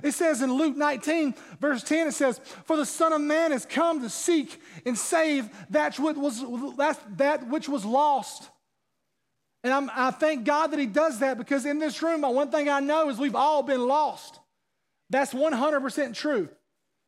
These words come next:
We've all been lost because one hundred percent out of one hundred percent of us in here,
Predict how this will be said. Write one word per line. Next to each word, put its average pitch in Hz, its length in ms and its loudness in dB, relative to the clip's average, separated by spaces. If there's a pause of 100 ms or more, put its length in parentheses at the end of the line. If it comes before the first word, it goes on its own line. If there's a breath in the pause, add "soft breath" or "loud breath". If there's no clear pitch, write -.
(280)
We've 226 120 -2
all 269 220 4
been 285 160 0
lost - 460 -2 (240)
because 214 260 0
one 262 160 0
hundred 277 240 0
percent 269 400 -2 (220)
out 196 80 -4
of 180 100 -4
one 262 140 0
hundred 262 220 0
percent 240 340 -2
of 226 100 -4
us 254 220 -2
in 254 60 -2
here, 254 260 0